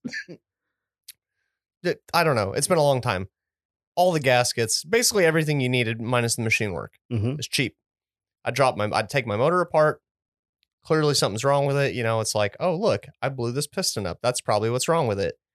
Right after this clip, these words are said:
Speaker 1: Throw it all in the back of the truck, take it to the machine shop.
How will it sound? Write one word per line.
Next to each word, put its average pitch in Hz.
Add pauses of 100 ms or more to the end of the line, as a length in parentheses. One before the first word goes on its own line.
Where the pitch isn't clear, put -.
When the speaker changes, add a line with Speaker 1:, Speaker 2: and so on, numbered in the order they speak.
(720)
Speaker 1:
Throw 175
it 165
all 147
in 135
the 117
back 127
of 107
the 98
truck, 220
take 139
it 120
to 113
the 110
machine 175
shop. 165